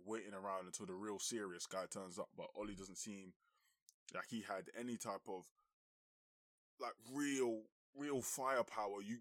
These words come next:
you couldn't see United going down at half time, going in the dressing room and being scared or feeling apprehensive, 'cause you know that the manager demands more from them. You don't see that with him.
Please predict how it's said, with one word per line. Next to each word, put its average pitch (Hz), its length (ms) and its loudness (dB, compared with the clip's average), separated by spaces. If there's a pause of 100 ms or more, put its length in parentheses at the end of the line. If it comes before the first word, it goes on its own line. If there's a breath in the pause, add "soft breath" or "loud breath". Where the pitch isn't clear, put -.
you 131 120 -4
couldn't 170 220 -2
see 156 160 2
United 123 520 -2 (380 soft breath)
going 123 280 0
down 117 340 0
at 107 80 -6
half 110 240 -2
time, 101 480 -4 (240 soft breath)
going 123 240 0
in 113 80 -4
the 113 60 -4
dressing 110 320 -2
room 95 120 -6 (100)
and 120 100 -10
being 110 220 0
scared 92 440 -2 (480)
or 98 420 0 (200)
feeling 117 380 0
apprehensive, 113 500 -6
'cause 101 180 -8
you 107 80 -4
know 120 300 4
that 107 140 -6
the 110 100 -4
manager 107 340 -2
demands 101 480 -2
more 104 220 -6
from 95 160 -10
them. 87 160 -12
You 95 60 -10
don't 123 180 -10
see - 300 -6
that 107 140 -2
with 92 120 -16
him. 85 200 -12